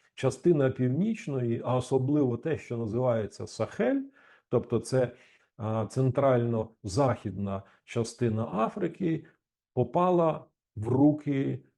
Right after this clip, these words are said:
приватної армії Вагнера. Ну, заходили вагнерівці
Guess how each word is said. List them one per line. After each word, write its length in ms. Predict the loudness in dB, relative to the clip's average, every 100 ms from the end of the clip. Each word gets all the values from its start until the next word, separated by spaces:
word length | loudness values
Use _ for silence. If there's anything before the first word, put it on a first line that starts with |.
| _
приватної 720 | 0 2 4 2 0 0 0 0
армії 640 | -4 -4 -4 -6 -8 -10 _ _ -4
Вагнера. 760 | 2 2 0 -6 -14 -16 -18 -20 _ _ _ _ 4
Ну, 380 | 4 4 -2 _ _
заходили 840 | 0 4 2 2 6 6 6 6 6
вагнерівці 1120 | 6 4 2 2 -2 -2 -2 -4 -4 -4 -4